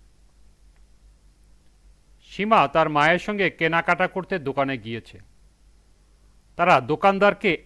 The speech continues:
এক প্যাকেট নুডলস দিতে বলল। দোকানদার তাদের বললেন,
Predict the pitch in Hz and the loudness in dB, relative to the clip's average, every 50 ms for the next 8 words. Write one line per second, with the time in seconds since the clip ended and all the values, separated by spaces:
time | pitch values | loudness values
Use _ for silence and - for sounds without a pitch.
0 | - - 165 - - _ - 180 - 220 190 - _ _ _ _ - 127 135 165 | -2 -2 -2 -2 -2 _ -6 -4 -2 -4 -4 -4 _ _ _ _ -12 -6 -6 -4
1 | 175 220 233 220 175 - - 143 143 160 156 - 147 107 117 107 107 95 95 - | 0 0 -2 -2 -4 -12 -18 -10 -10 -8 -6 -6 -6 -6 -8 -12 -12 -16 -20 -20
2 | _ _ _ _ _ _ _ _ _ _ _ _ _ _ _ _ _ _ _ _ | _ _ _ _ _ _ _ _ _ _ _ _ _ _ _ _ _ _ _ _
3 | _ _ 113 143 147 - 202 208 202 175 139 131 123 - _ _ _ _ - 151 | _ _ -10 -4 0 0 2 4 4 2 2 2 0 -6 _ _ _ _ -2 -2
4 | 151 151 196 175 135 147 151 156 165 180 156 123 | -2 -2 -2 -2 0 -2 0 2 2 0 0 0